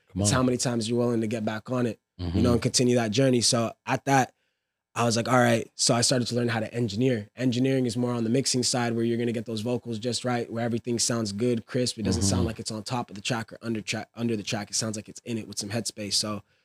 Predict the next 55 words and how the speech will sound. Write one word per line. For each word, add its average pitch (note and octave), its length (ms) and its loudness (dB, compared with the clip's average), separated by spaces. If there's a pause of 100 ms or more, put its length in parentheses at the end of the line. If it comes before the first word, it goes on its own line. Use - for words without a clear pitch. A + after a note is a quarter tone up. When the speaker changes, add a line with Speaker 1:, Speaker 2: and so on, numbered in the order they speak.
(400)
Speaker 2:
uh, G#2+ 200 2
studied B2+ 420 4
about A#2 260 2
that C3+ 180 4
stuff C3 280 4
for B2 160 2
a B2 40 6
minute. C3 360 8 (580)
And, A#2 380 4
um, G#2+ 540 2 (340)
and B2+ 80 4
it C3 40 6
was B2 120 2
ironic A#2+ 340 0
'cause B2 160 0
my A#2+ 140 4
cousin B2 340 4
was A2+ 140 4
the A2+ 80 0
one A#2+ 240 2
that A2+ 200 -2
was A2 360 -2
the G#2+ 160 -4
only B2+ 180 0
person A#2+ 340 -2
in A2+ 60 -2
the G#2+ 60 -4
family A#2 320 -4
that G#2+ 140 -4
was A2 120 -2
into G#2 220 -4
music. A2+ 360 0 (520)
And A2 120 -6
he C3 140 4
was B2+ 180 2
in B2 60 2
the A#2+ 100 0
engineering A#2 440 0
side, A2 320 -2
but G#2+ 80 -4
I A2+ 80 -4
was A2+ 160 -4
on A2 80 -4
the G#2 80 -2
beat A#2 220 0
side. G#2+ 340 -6
So A2+ 280 -4
I A2 100 -10
kinda A2 240 -6
took - 220 -4
a A2+ 40 -4
little A2+ 220 0
bit G#2+ 200 -6
from G#2 320 -4
him. C3+ 300 4